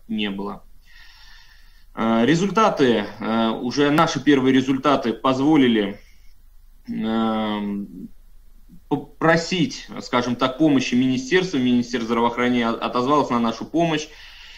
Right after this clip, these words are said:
И был утвержден протокол клинической апробации, радиоэмболизация с использованием микросфер, содержащих радионуклид И три девяносто при гепатоцеллярном раке.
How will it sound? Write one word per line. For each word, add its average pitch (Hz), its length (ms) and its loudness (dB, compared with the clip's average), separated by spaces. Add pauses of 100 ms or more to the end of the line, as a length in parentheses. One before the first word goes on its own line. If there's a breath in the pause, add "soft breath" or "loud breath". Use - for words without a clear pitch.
И 135 320 6
был 143 260 6
утвержден 131 420 2
протокол 131 500 0
клинической 123 480 0
апробации, 151 680 2
радиоэмболизация 113 1500 -2
с - 80 -10
использованием 117 460 0
микросфер, 120 340 -4
содержащих 117 580 -4
радионуклид 113 640 -4
И 123 80 0
три 113 180 -6
девяносто 135 440 -4
при 123 140 -4
гепатоцеллярном 113 880 -2
раке. 156 380 0